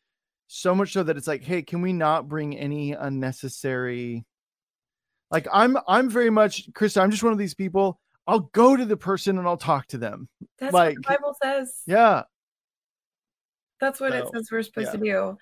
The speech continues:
Speaker 2: Um, and yeah, and that's what we should do. And it should always be for the end goal, which is reconciliation and connection.
Speaker 1: Mm-hmm.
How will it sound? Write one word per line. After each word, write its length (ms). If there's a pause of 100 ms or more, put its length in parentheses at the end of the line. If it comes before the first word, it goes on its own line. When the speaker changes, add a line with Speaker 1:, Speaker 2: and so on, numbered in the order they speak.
(500)
Speaker 2:
Um, 400 (140)
and 500 (160)
yeah, 440
and 160
that's 200
what 100
we 100
should 300
do. 480
And 140
it 180
should 160
always 540
be 640 (440)
for 380
the 180
end 300
goal, 380
which 240
is 180
reconciliation 1200
and 240
connection. 760
Speaker 1:
Mm-hmm. 300